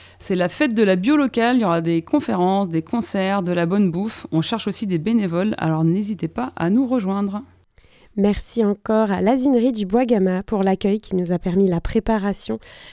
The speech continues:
Speaker 2: de ces chroniques. Merci à Magali et Pierre d'avoir été avec nous en studio aujourd'hui. Merci à Estelle et Clément, nos chroniqueurs du jour.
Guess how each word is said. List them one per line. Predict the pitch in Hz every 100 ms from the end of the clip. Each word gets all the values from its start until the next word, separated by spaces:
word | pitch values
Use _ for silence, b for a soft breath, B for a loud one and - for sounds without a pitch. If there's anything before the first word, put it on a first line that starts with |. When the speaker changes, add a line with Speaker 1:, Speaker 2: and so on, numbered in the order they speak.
| B
Speaker 2:
de | 202
ces | 359 -
chroniques. | 254 - 233 226 240 -
Merci | 214 208 -
à | 208
Magali | 185 214 214 208 202 220
et | 208
Pierre | 202 - 208 214
d'avoir | 202 196
été | 196 190
avec | 180 175
nous | 196
en |
studio | 170 - 180 185
aujourd'hui. | 180 180 175 180
Merci | 180 170 - 202
à | 165
Estelle | 185 - 196 175
et | 165
Clément, | - 180 180
nos | 170 160
chroniqueurs | - 202 170 170 208 185
du | 175 180
jour. | 185 240